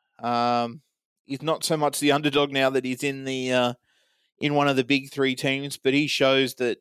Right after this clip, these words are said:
that he deserves to be driving that car. And to beat Lewis Hamilton a-, as a teammate, he's only, I think, one of three that have done it.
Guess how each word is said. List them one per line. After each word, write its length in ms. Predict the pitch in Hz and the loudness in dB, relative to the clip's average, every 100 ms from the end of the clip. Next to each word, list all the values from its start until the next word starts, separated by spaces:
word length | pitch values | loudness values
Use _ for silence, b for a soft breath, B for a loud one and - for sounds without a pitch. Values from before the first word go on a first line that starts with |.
| - | -4
that 160 | 131 135 | -6 -2
he 160 | 139 | -2
deserves 460 | 139 135 135 135 127 | 0 0 2 0 -2
to 100 | - | -8
be 100 | 127 | -8
driving 400 | 127 123 127 127 | 0 2 2 -2
that 200 | 117 110 | -4 -4
car. 360 | - 113 110 120 _ _ _ _ _ - | 0 2 2 -2 _ _ _ _ _ -4
And 160 | 135 | -2
to 100 | 139 | -2
beat 280 | 127 160 147 | 2 2 2
Lewis 300 | 151 147 - | 2 2 2
Hamilton 720 | 139 139 139 - 120 139 185 _ _ _ - | -2 -2 -6 -6 -8 -10 -16 _ _ _ -4
a-, 200 | 131 - | -2 0
as 180 | 135 135 | 0 0
a 80 | |
teammate, 600 | 113 - 143 143 123 127 | -4 -2 -2 0 -2 -2
he's 180 | 131 123 | -4 -4
only, 240 | 139 143 131 | -6 -4 -4
I 60 | |
think, 200 | 131 117 | -6 -6
one 160 | 127 127 | -6 -6
of 140 | 117 | -10
three 640 | - - 127 135 170 214 202 | -16 -12 -4 -2 -2 -6 -8
that 120 | 135 | -2
have 140 | 135 127 | 0 0
done 180 | 151 | 0
it. 140 | 214 | -2